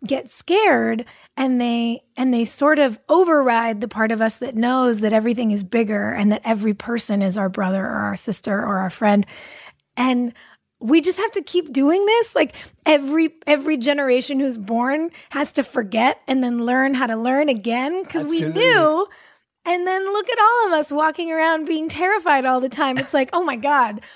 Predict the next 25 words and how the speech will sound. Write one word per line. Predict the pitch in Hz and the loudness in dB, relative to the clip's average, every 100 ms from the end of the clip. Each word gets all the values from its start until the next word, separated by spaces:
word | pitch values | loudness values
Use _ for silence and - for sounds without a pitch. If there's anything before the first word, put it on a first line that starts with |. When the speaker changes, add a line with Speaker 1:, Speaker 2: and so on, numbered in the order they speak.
| - | -4
Speaker 1:
what | 339 | 0
a | 370 | 0
joke." | 254 302 339 247 202 | 2 2 4 2 -6
Like, | 247 240 - _ _ | -6 -6 -12 _ _
clearly | - 320 311 | -4 0 0
the | 262 | -2
universe | 254 269 254 262 | -2 0 0 -2
has | 233 | -6
a | |
great | 226 247 | -4 -4
sense | 254 226 | -4 -6
of | 196 | -8
humor. | 254 277 226 220 240 | -6 -6 -6 -10 -2
Speaker 2:
Absolutely, | 160 180 180 175 180 147 135 | -2 -2 -4 -2 0 0 0
Speaker 1:
But | 127 | 0
Speaker 2:
yeah. | 156 156 135 | 0 0 0
Speaker 1:
the | |
through | - 349 415 403 | 2 4 6 6
line | 311 269 247 226 214 208 202 - | 2 0 0 0 0 0 -2 -2
makes | 254 277 - | -2 -2 -2
me | 285 254 | -2 -2
feel | - - 277 277 269 254 254 247 247 _ _ - | -4 -4 -2 2 2 4 2 2 0 _ _ -6
less | 240 233 220 - - - | 0 0 0 -8 -18 -20
scared. | - 196 190 208 269 - _ - | -12 -8 -6 -8 -12 -16 _ -2
Speaker 2:
Yes. | 131 113 - - - | 0 0 -6 -16 -18